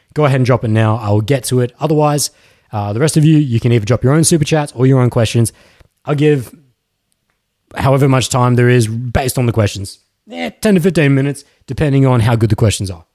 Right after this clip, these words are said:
Okay.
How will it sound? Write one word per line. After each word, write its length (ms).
Okay. 220